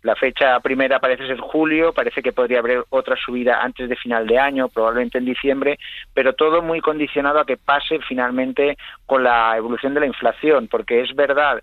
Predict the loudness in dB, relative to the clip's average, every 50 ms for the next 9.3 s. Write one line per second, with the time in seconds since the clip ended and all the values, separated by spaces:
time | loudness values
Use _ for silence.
0 | -10 -16 -20 _ _ 0 0 0 2 0 0 -2 -2 -4 -4 -4 -2 0 2 2
1 | 2 0 0 -2 -2 -2 -2 0 0 0 0 2 0 -2 -2 0 0 -2 -2 0
2 | 2 2 2 2 0 -2 -2 -2 -2 -2 -2 -4 -8 -12 -18 -20 -20 -20 _ _
3 | _ _ _ _ 0 2 2 4 2 2 2 0 0 -2 -4 0 2 2 2 2
4 | 0 -2 -8 _ -20 -16 -6 -4 -4 -2 -2 0 0 0 0 0 -2 -2 -2 -2
5 | -2 -2 -2 0 -2 0 0 -2 0 2 2 2 2 2 0 -2 0 0 -2 0
6 | 0 -2 -2 -2 0 2 2 2 2 0 -2 -2 -2 -2 -2 -2 0 0 2 2
7 | 2 0 0 0 0 -2 0 2 0 2 2 2 -2 -2 -6 -12 -20 -4 0 0
8 | 2 2 2 2 2 0 0 -4 -2 -2 -2 -2 -2 -4 -6 -4 -2 0 0 0
9 | 0 -2 0 2 2 2